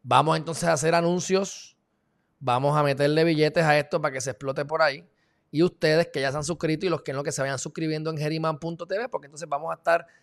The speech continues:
dejándoles saber sobre esa preventa para que ustedes cojan el precio más económico, que básicamente se los voy a dejar a noventa y nueve centavos. Es la, es el, el plan que tengo ahora, pero es preventa. O sea, una vez... Esto se va a ir por diez, veinte dólares, pero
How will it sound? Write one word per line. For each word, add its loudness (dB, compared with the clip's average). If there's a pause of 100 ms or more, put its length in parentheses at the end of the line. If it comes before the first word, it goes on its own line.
(160)
dejándoles 2
saber 2 (180)
sobre 2
esa 4
preventa 2 (1080)
para 8
que -2
ustedes 2
cojan 4
el 0
precio 2
más 0
económico, -2
que -2
básicamente -4
se -2
los 0
voy -8
a -2
dejar -2
a -6
noventa -14
y -20
nueve -14
centavos. -4
Es -18
la, -2
es -12
el, -10 (240)
el -8
plan -8
que -16
tengo -6
ahora, -2 (300)
pero -4
es -8
preventa. -2
O -6
sea, -4
una -2
vez... 2 (360)
Esto -10
se -2
va 6
a 6
ir 0
por -2
diez, -2
veinte -4
dólares, 4
pero -4